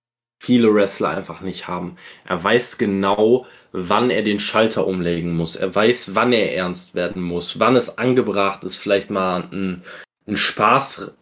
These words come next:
zu machen oder wann es halt nicht angebracht ist, wann er ernst sein muss. Jericho ist einfach ein absoluter Meister seines Fachs und der Typ kann alles overbringen. Der Typ könnte wirklich, also,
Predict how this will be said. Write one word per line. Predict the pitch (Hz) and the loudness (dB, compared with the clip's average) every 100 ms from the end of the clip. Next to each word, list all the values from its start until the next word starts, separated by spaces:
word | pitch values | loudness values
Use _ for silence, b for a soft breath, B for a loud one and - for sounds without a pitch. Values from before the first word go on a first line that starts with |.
| - - | -20 -12
zu | - | -4
machen | 98 98 92 92 - 95 | -2 -2 0 -2 -2 -2
oder | 92 95 92 - 95 | 0 2 2 0 0
wann | 104 113 | 2 2
es | 110 - | 0 0
halt | 113 - - - | 0 0 -12 -4
nicht | 117 131 - 101 | 2 2 0 -4
angebracht | 104 92 85 90 82 - | 0 0 0 -2 -2 -4
ist, | 80 90 - - B B - | -10 -8 -10 -14 B B -2
wann | 107 139 | 2 4
er | 131 110 | 4 4
ernst | 117 117 - - | 2 2 -2 -10
sein | - 98 95 | -4 -2 -2
muss. | 90 85 82 - - - _ _ - | -4 -6 -8 -12 -16 -20 _ _ -4
Jericho | 110 117 120 - 113 110 110 107 - _ _ _ | 4 6 4 4 4 8 8 6 2 _ _ _
ist | 117 113 | -8 -6
einfach | - 113 110 107 | -6 -6 -6 -8
ein | 113 | -8
absoluter | - - 117 110 98 | -8 -6 -6 -4 0
Meister | 95 104 - 98 | 2 2 0 0
seines | 98 98 92 | 2 0 -2
Fachs | - 98 - | -2 -4 -4
und | - 92 | -6 2
der | 98 95 | 2 2
Typ | - 104 | -2 -6
kann | - 110 - | -4 -4 0
alles | 110 104 - | 2 4 2
overbringen. | - 85 78 76 71 64 - B B | -4 -6 -6 -6 -8 -10 -14 B B
Der | 95 | -6
Typ | - 120 - | -2 -2 0
könnte | 120 117 117 113 107 | 2 2 2 0 2
wirklich, | 113 110 113 107 - B B _ - | 0 -2 -4 -4 -6 B B _ -8
also, | 107 113 110 107 | 0 4 4 4